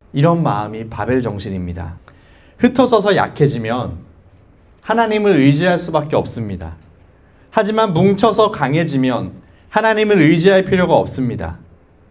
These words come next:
그들은 자신들의 연합된 힘과 권력, 그리고 지식과 기술을 믿었습니다.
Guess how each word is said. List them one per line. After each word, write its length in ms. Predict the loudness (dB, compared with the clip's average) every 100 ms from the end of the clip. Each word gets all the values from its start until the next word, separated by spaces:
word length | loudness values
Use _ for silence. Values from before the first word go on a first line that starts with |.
| _ _ _ -2
그들은 380 | 2 4 2 2
자신들의 580 | 0 0 0 4 4
연합된 720 | 4 4 2 0 -2 -2 0
힘과 640 | -2 -4 -4 0 2 0 -4 -14 _ _
권력, 640 | -10 0 2 4 2 -2 -10 -20 _ _ _ _
그리고 360 | -4 0 4 2
지식과 800 | 4 0 0 -4 -2 -2 -2 -8 -20 _
기술을 640 | 0 0 2 2 2 0 -8 -4
믿었습니다. 720 | 0 0 0 -2 -2 -6 -8